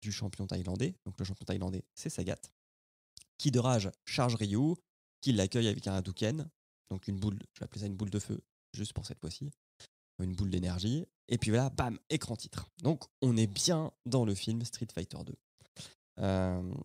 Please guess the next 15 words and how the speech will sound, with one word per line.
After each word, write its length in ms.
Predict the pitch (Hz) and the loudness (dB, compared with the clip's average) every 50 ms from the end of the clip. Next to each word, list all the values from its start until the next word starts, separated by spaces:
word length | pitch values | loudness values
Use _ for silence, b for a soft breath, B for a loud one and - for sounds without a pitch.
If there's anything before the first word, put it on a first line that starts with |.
| - _ _ | -12 _ _
j'ai 100 | - - | 0 2
une 60 | 123 113 | 2 2
petite 160 | - 131 - | 2 0 0
question, 260 | - 135 - - 170 | 0 0 0 2 0
mais, 200 | 151 110 101 - _ _ _ _ _ _ _ _ _ _ _ - - | 0 0 0 -2 _ _ _ _ _ _ _ _ _ _ _ -6 -2
euh, 140 | 92 85 87 | -2 0 0
Sagat 460 | 98 - - 123 120 120 135 135 - - - | 0 2 4 4 4 4 2 0 0 0 0
a 100 | - 101 | 0 2
bien 140 | 101 131 131 | 2 2 2
cette 180 | - 120 - | 2 0 -2
cicatrice 540 | - - 107 - 101 - - - 123 117 107 | -2 -6 -2 -2 -2 -2 -2 -6 -6 -6 -2
dans 300 | 107 101 95 95 - - _ _ - - - | 0 0 0 0 -4 -8 _ _ -18 -12 -8
le, 220 | - 92 95 95 90 90 - - - - | -6 -4 -4 -4 -4 -6 -8 -12 -8 -2
le 160 | - 101 98 | 2 2 4
jeu, 280 | 95 104 110 104 110 | 4 4 4 4 2